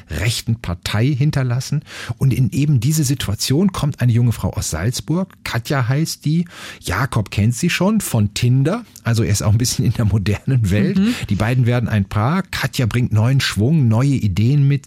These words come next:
Speaker 1: Sie stellen auf Bio-Landwirtschaft
Speaker 2: Mhm.
Speaker 1: um. Der Hof wird ausgezeichnet und Katja und Jakob bekommen ein Kind.
Speaker 2: Klingt wie ein modernes Märchen,
Speaker 1: Ja.
Speaker 2: aber, äh, lässt mich ahnen, dass jetzt doch wahrscheinlich ein großes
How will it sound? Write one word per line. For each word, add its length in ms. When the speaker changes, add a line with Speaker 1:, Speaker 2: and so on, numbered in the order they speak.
Speaker 1:
Sie 100
stellen 280
auf 280
Bio-Landwirtschaft 1200
Speaker 2:
Mhm. 60
Speaker 1:
um. 200
Der 200
Hof 160
wird 180
ausgezeichnet 800
und 260
Katja 300
und 140
Jakob 300
bekommen 300
ein 100
Kind. 240
Speaker 2:
Klingt 340
wie 180
ein 100
modernes 580
Märchen, 360
Speaker 1:
Ja. 60
Speaker 2:
aber, 280
äh, 80
lässt 360
mich 260
ahnen, 360
dass 200
jetzt 280
doch 140
wahrscheinlich 480
ein 140
großes 420